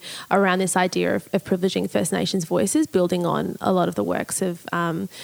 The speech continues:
Christine Evans in, in Sydney Uni here, where, where we both work. And I think it's about making sure that that is privilege within the process, that relationships are built,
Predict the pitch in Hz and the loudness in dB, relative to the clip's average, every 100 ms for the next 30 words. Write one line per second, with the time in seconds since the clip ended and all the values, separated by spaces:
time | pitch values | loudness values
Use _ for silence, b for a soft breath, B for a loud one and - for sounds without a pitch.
0 | B - 202 - 180 175 - 233 233 226 | B -2 0 2 0 0 0 2 4 2
1 | 226 214 208 190 185 185 - - - 196 | 2 0 0 0 0 -2 -8 -12 -2 0
2 | 185 196 185 180 180 190 196 226 349 254 | 2 0 0 0 0 0 0 0 2 4
3 | 185 175 185 185 185 - - 170 - 302 | 4 4 4 4 2 0 0 2 4 4
4 | 339 - 202 185 190 - B B B - | 2 0 0 0 -2 -6 B B B -2
5 | 226 311 302 285 247 214 190 190 - 202 | 2 2 2 2 2 4 6 6 2 2
6 | 196 190 190 - 190 180 - - 165 - | 2 2 2 2 2 2 0 0 0 0
7 | - - 185 185 175 - - - 247 226 | -2 0 2 2 0 -4 -4 0 4 4
8 | 190 185 185 185 - 180 190 170 - 196 | 2 0 0 -2 0 0 0 0 0 2
9 | 175 170 - 165 - - - 170 185 226 | 2 0 -2 -2 -2 -2 -2 0 4 6
10 | 392 - - | 4 4 -2